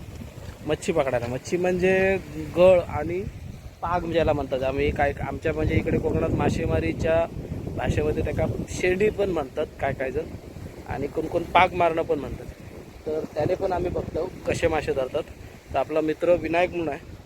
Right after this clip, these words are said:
तर तो पाग मारून धरतोय. देवेंद्र रॉड फि-, रॉड फिशिंग करतोय. चैतन्य पण रॉड फिशिंग करतोय. चैतन्य सध्या न्यू फिशर आहे. <laughs> बघू त्याला काही मिळतं का.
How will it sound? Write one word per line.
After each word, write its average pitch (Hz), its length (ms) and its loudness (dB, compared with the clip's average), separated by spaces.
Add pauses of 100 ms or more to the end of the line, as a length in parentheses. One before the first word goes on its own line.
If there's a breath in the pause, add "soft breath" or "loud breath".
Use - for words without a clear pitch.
(380)
तर 143 140 2
तो 180 760 4 (360)
पाग 170 200 6
मारून 165 260 2
धरतोय. 139 300 -2 (280)
देवेंद्र 160 460 4 (560)
रॉड 156 340 6 (120)
फि-, 156 200 -2
रॉड 165 180 4
फिशिंग 170 300 -4
करतोय. 139 320 -6 (360)
चैतन्य 165 400 0
पण 165 200 2
रॉड 151 180 4
फिशिंग 147 260 -4
करतोय. 139 280 -6 (380 loud breath)
चैतन्य 156 640 2
सध्या 156 360 2
न्यू 170 360 6 (680)
फिशर 160 280 2
आहे. 160 380 0 (260)
<laughs> - 400 -10
बघू 156 260 0
त्याला 160 320 4
काही 160 180 0
मिळतं 151 340 0
का. 151 120 0